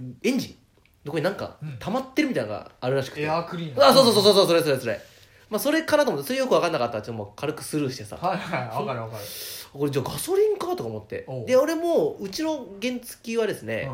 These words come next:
Speaker 2: うん。
Speaker 1: あの、もう夏以外は、
Speaker 2: うん。
Speaker 1: あの、原付って皆さんご存知かわかんないですけど、
Speaker 2: ほう。
Speaker 1: あの、なんだ？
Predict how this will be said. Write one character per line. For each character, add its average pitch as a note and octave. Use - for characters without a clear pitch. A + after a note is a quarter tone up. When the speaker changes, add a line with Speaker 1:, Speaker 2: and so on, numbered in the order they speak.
Speaker 2:
う -
ん。 B2+
Speaker 1:
あ B2
の、 A#2+
も D3+
う -
夏 A#3
以 A#3
外 B2
は、 B2
Speaker 2:
う -
ん。 D#3
Speaker 1:
あ D3
の、 C#3
原 A3+
付 B3
っ -
て A#3
皆 A3
さ D#3
ん B2
ご D#3
存 G3
知 -
か B2+
わ A#2+
か C3+
ん -
な A2+
い -
で -
す A2
け G2+
ど、 G2+
Speaker 2:
ほ C3+
う。 -
Speaker 1:
あ -
の、 A2
な B2+
ん A2
だ？ A2